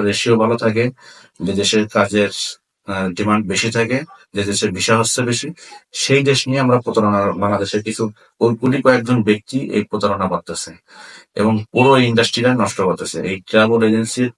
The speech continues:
পুরো ইন্ডাস্ট্রিটাকে শেষ করে দিচ্ছে কয়েকজন ব্যক্তি। আসলে এদেরকে ধরা ছোঁয়ার বাইরে থাকে এরা,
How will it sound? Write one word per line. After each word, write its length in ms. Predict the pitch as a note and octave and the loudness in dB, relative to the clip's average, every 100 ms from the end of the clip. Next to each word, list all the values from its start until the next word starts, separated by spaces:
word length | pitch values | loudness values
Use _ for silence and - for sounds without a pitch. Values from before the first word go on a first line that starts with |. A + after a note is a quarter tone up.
| - | -2
পুরো 160 | B2+ A#2+ | 2 2
ইন্ডাস্ট্রিটাকে 760 | A#2 G#2+ G#2+ - A#2 B2 C3 | 2 2 0 -2 0 2 0
শেষ 220 | C#3 A2+ - | -2 -2 0
করে 120 | A2+ | 0
দিচ্ছে 260 | A2 A2+ C#3 - | 0 -2 -8 -4
কয়েকজন 440 | B2+ B2+ A#2+ B2+ A#2+ | 0 2 0 -2 0
ব্যক্তি। 320 | G#2 F#2 - - - _ _ _ _ - - _ _ | -2 -4 -10 -16 -16 _ _ _ _ -20 -20 _ _
আসলে 240 | - - A#2 | -6 0 2
এদেরকে 280 | A#2+ A2+ A#2+ | 2 0 0
ধরা 200 | G#2+ A#2+ | 4 4
ছোঁয়ার 240 | - B2 | 4 2
বাইরে 200 | G#2+ A#2 | 4 2
থাকে 200 | A#2 B2 | 0 0
এরা, 160 | B2 C3+ | 2 2